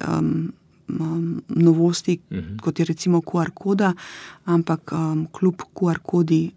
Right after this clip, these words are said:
Speaker 1: ki je običajno nameščena na mizi, mora imeti gost, um, na razpolago tudi cenik.
Speaker 2: Torej, če tega ni, na kratko, tržni inšpektorat, kako, eh,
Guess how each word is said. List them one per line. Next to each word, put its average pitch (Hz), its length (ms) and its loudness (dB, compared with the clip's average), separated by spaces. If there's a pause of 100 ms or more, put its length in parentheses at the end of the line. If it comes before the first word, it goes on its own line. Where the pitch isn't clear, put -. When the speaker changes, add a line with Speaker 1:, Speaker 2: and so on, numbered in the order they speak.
Speaker 1:
ki - 140 -18
je 160 80 -2
običajno 160 440 0
nameščena 160 500 2
na 156 100 2
mizi, 170 400 2 (420)
mora 170 320 6
imeti 160 280 4
gost, - 460 -6
um, 165 200 -6
na 156 160 -2
razpolago 156 520 -4
tudi 151 240 -4
cenik. - 480 -6 (1300)
Speaker 2:
Torej, 101 280 6
če - 140 -4
tega 85 240 2
ni, 110 320 4
na 80 160 -4
kratko, 85 580 -2 (280)
tržni 90 300 -6
inšpektorat, 90 680 -2
kako, 107 460 2 (260)
eh, - 80 -10